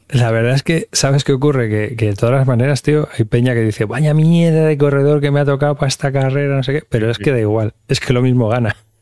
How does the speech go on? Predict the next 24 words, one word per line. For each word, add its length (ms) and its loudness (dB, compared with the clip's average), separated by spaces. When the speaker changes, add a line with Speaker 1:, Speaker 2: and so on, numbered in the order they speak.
Speaker 2:
Sí, 160 -8
sí, 160 -8
sí. 60 -2
Speaker 1:
<laughs> 520 -12
El 140 -2
juego 300 0
es 80 -2
un 100 2
desparramo, 680 0
es 80 2
un 80 2
desparramo, 560 0
tío. 220 -2
O 40 -2
sea, 200 -2
ya 160 0
ves 200 0
que 100 0
es 80 -2
que 100 0
te 100 2
da 120 2
un, 140 2
o 40 -2